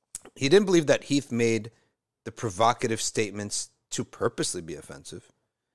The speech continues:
and that he would not invite a speaker who would deliberately seek to shock or offend a congregation,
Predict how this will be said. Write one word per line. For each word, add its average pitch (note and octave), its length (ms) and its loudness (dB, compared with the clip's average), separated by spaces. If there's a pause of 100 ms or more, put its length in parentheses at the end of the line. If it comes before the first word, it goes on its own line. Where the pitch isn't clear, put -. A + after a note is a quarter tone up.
(500)
and B2 180 2
that A2+ 160 4
he B2 120 0
would A#2+ 200 2
not C#3 240 4
invite C3 320 4
a A#2 60 0
speaker B2 560 -2
who D3 140 0
would C#3+ 140 6
deliberately C#3+ 560 0
seek - 220 -6
to F#2+ 100 -6
shock F2+ 320 -6
or E2 80 -8
offend E2 380 -12
a E2+ 60 -10
congregation, E2 760 -10